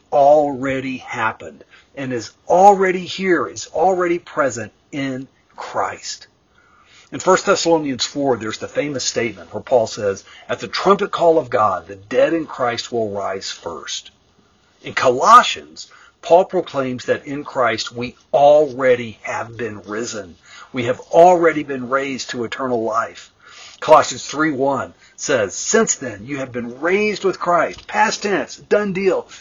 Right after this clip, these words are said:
You have been raised with Christ. Because that is true, set your heart on things above, where Christ is,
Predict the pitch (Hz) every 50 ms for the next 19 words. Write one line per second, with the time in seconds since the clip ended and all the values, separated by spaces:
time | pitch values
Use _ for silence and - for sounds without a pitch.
0 | - _ - 151 151 - - 170 196 196 190 196 175 - - 196 190 175 160 170
1 | 170 170 170 160 - - 160 143 - - - 151 151 143 131 107 - - - _
2 | - - - - - 127 - - - 208 220 226 226 175 170 185 170 160 156 147
3 | - - - - 185 196 196 185 151 117 98 - - - - - _ - - -
4 | - 202 - 208 196 196 180 - - 170 165 160 147 - 135 123 110 - - 143
5 | 147 147 - 139 120 113 120 110 101 90 - - - - 131 123 - - - 185
6 | 208 220 202 - - - 95 80 - - - -